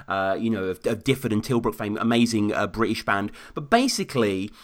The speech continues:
it, they just get bands on every week. It's kind of a late night format. It's about ten thirty, eleven on a Friday.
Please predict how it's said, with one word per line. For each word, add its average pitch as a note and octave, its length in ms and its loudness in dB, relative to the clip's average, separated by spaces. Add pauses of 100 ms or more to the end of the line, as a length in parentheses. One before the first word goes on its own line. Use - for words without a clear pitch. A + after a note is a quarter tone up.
(160)
it, B2+ 240 -6
they D#3 140 2
just F3 160 -4
get - 180 0
bands D#3 320 8
on A2 160 4
every B2 300 4
week. A#2 280 6
It's - 80 -10
kind D#3 120 2
of C#3 40 4
a C3+ 60 4
late B2+ 300 4
night A#2 240 4
format. G#2+ 380 0
It's - 80 -8
about - 180 -4
ten A#2+ 280 2
thirty, G#2+ 460 0
eleven G#2 460 2
on G2+ 100 2
a G2 40 0
Friday. G2+ 680 0